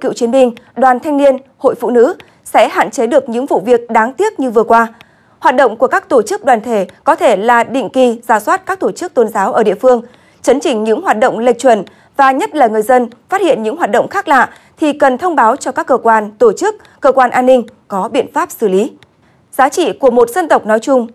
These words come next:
của dân tộc Việt Nam nói riêng, trong đó có văn hóa tâm linh, là một trong những nét đẹp, điểm khác lạ của dân tộc. Bởi vậy,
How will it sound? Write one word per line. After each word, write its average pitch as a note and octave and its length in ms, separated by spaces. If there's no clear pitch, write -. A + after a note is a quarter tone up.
của B3+ 180
dân E4 180
tộc B3+ 220
Việt A#3+ 200
Nam C#4 160
nói A#3+ 120
riêng, B3+ 240
trong F4+ 180
đó A#3+ 240
có A3+ 240
văn D4 160
hóa A#3+ 180
tâm B3+ 140
linh, B3+ 240
là D4+ 120
một C#4 280
trong B3+ 180
những G3+ 180
nét F4 180
đẹp, A#3+ 240
điểm A#3 260
khác G4 220
lạ D4 260
của G#3+ 120
dân G#3+ 180
tộc. G#3 180
Bởi A#3 140
vậy, A#3+ 300